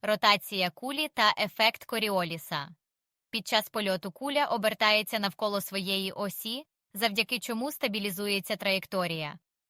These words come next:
Цей ефект називається гіроскопічною стабільністю.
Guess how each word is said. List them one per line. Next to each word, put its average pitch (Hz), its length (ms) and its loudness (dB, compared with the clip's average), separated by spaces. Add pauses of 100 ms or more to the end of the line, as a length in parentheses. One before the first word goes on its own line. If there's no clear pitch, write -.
Цей 240 280 2
ефект 240 380 0
називається 214 680 2
гіроскопічною 208 960 -4
стабільністю. 165 920 -4